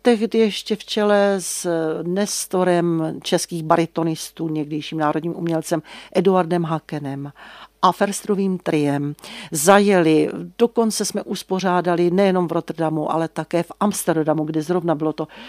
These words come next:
z třicátého dubna na prvního května slavila, eh, holandská královna své narozeniny. Takže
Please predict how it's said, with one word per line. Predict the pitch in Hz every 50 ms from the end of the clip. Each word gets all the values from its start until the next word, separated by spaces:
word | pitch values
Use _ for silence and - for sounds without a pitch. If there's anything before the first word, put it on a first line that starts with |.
| - -
z | -
třicátého | - - 175 - 190 165 170 165 - 160 160 151
dubna | 160 - 170 151 - 165 160
na | 160 156 151
prvního | - - 147 - 160 160 151 160
května | - - 175 - - 160 165
slavila, | - - - 156 143 151 156 160 156 156 160 - - - - - 202 185 - - - -
eh, | - 135 131 131 120
holandská | 135 170 165 165 165 - - - 160 156 156
královna | 151 - 156 151 147 151 151 147 151 151 151
své | 151 - - 151 151 147
narozeniny. | 160 165 175 220 240 190 180 160 151 147 147 147 143
Takže | - 160 151 139 151 170